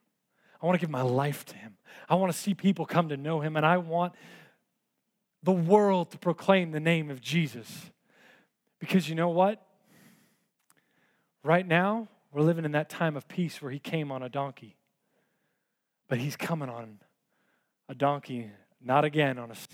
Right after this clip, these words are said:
<laughs> on a second time. He's coming on a horse. He's coming on a war horse with a sword in his hand, and he's coming to bring judgment upon the world.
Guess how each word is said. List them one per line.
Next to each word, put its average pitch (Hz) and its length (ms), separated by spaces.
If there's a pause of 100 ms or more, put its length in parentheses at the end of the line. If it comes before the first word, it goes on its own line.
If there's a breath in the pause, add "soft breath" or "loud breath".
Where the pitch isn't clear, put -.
(120)
<laughs> - 140
on 143 80
a 127 40
second 123 340
time. 113 220
He's 131 140
coming 160 200
on 123 120
a - 20
horse. - 540 (760 soft breath)
He's - 120
coming 185 180
on 156 120
a 139 40
war 160 360
horse - 560 (320 soft breath)
with 139 160
a 135 40
sword 196 440
in 185 100
his 165 160
hand, 160 380
and 135 100
he's 127 120
coming 175 320
to 156 80
bring 139 280
judgment 156 460
upon 139 260
the 127 60
world. 117 320